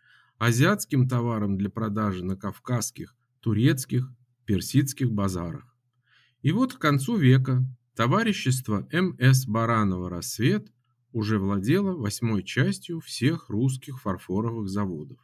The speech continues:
При этом Баранов – каждые десять лет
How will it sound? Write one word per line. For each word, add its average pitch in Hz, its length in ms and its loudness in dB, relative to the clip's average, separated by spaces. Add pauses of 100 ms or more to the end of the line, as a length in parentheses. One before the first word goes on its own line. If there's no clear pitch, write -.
(680)
При 131 140 6
этом 151 280 2
Баранов – 160 500 4 (480)
каждые 127 460 4
десять 127 480 4
лет 165 260 0